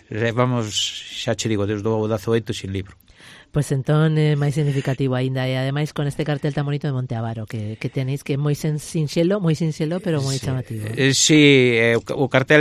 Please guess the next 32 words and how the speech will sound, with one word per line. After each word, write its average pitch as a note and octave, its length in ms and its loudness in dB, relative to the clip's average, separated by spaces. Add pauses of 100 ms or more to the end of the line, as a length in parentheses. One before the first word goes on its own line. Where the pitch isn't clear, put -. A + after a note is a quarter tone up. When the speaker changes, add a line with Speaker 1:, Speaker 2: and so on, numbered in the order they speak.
Speaker 1:
é, C3 240 10 (240)
e A#2 240 -4 (320)
como A#2 640 2 (400)
ben A#2+ 400 0
dice A#2+ 400 2
xa A2+ 240 2
moita A2+ 240 -2
xente A#2 320 -4
por A#2 160 0
aí A#2 80 -2
e - 20 -20
tal, C3 300 -6
é C3 160 -2
un B2 80 2
cartel A#2 480 2 (160)
moi C#3 320 8
diferente B2+ 480 2
ao A#2 80 0
que A2+ 160 -6
tiñamos A2+ 880 -6
os A#2 160 -8
outros A2+ 320 -6
anos, C3 400 -4 (880)
e A2 80 0
é, A2 480 4
é - 160 0
un A2+ 80 2
cartel A2 720 -2
sencillo, A#2+ 560 -4
como G#2+ 160 -8
dices, B2 320 -6
ben. A#2+ 180 -6